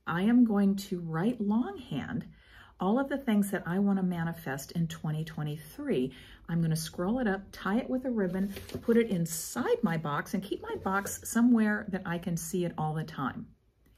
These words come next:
Why is this symbolic? Because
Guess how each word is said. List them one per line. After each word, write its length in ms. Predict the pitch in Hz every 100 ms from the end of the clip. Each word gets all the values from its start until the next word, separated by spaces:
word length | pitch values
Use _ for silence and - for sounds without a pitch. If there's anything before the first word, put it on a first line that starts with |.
| _ - _ -
Why 260 | 151 156 190
is 160 | 214
this 180 | 233 -
symbolic? 540 | 240 214 220 247 370 - - - - -
Because 840 | - 214 214 - 208 208 208 208